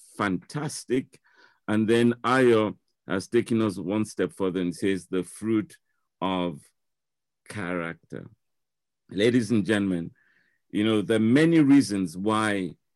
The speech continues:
we read the word. And we've said a lot of them. To know God, that's the primary thing, to know God. We read the word to get direction from the word of God. We read the word of God to get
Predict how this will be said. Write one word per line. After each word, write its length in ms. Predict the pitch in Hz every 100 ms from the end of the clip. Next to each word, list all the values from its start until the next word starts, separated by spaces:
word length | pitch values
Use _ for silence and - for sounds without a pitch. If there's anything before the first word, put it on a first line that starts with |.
| -
we 580 | 92 101 104 98 76 - _
read 540 | - 98 104 120 117 90 110
the 300 | - 78 95
word. 640 | 92 95 85 60 53 - - _ _ _ _ _ _ _
And 380 | 104 107 104 85
we've 260 | 90 101 87
said 280 | - 123 110
a 60 |
lot 260 | 101 110 107
of 160 | 82
them. 240 | 98 101 104
To 160 | -
know 380 | 98 104 117 120
God, 380 | 95 95 95 -
that's 280 | 117 113 -
the 140 | 98
primary 600 | - - 117 110 104 104
thing, 260 | 90 98 87
to 140 | -
know 320 | 95 101 107 90
God. 520 | 82 64 53 58 - _ _ _ -
We 140 | 101
read 260 | 101 127 95
the 100 | 110
word 360 | 104 113 107
to 220 | - 101
get 280 | 90 104 85
direction 580 | 92 92 104 107 - 98
from 200 | 95 90
the 80 | 87
word 240 | 95 95
of 180 | 87 76
God. 200 | 92 87
We 160 | 92 101
read 220 | 123 -
the 100 | 107
word 240 | 101 95
of 140 | 95 87
God 220 | 104 95
to 60 |
get 300 | 95 104 87